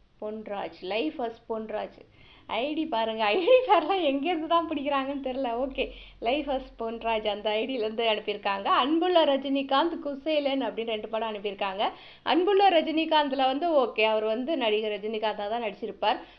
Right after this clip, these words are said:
குசேலன்ல அவர் வந்து அவருடைய கேரக்டர் தான் பண்ணியிருப்பாரு. ஆனா அந்த கேரக்டர் பேர் வந்து அசோக் குமார்.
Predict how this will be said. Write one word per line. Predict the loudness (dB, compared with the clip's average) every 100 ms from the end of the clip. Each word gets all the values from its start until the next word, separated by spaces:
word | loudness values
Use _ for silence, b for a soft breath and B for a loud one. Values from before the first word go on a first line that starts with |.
| B
குசேலன்ல | -4 -2 2 4 4 4 4 4 6 4 0 B B B _ _ -8
அவர் | -4 -2 -4 -6
வந்து | -6 4
அவருடைய | 6 6 4 4 6
கேரக்டர் | 8 8 8 2 4
தான் | 4 6
பண்ணியிருப்பாரு. | 6 6 2 4 6
ஆனா | 6 2
அந்த | 2 4
கேரக்டர் | 6 6 4 -4 -4
பேர் | 0 2 4
வந்து | 4 4 6
அசோக் | 4 4 -2 -2
குமார். | -4 -2 -2 -4